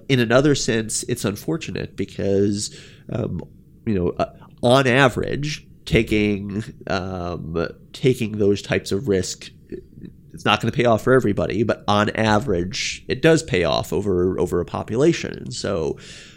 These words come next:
um, you know, fewer people doing that, you know, is, uh,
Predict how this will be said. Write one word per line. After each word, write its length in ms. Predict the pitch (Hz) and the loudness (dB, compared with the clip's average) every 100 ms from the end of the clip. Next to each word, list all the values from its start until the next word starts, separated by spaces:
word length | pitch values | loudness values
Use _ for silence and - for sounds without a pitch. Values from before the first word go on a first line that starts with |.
| - | -4
um, 680 | 104 101 95 95 90 92 | 0 2 2 2 0 -2
you 300 | 92 95 107 | -2 0 0
know, 180 | 98 87 - - - - - - - | 0 -2 -6 -20 -20 -20 -20 -20 -20
fewer 720 | - - - 151 160 156 147 | -20 -18 -2 6 10 10 8
people 500 | 143 - 135 127 110 | 4 0 -2 0 -2
doing 440 | 107 151 175 139 127 | 0 2 4 2 0
that, 520 | 98 92 98 - - - - - _ - - | 0 0 -2 -6 -14 -20 -20 -20 _ -18 -2
you 60 | |
know, 120 | 113 - | 0 4
is, 400 | 107 104 104 - | 6 6 4 0
uh, 120 | - | -2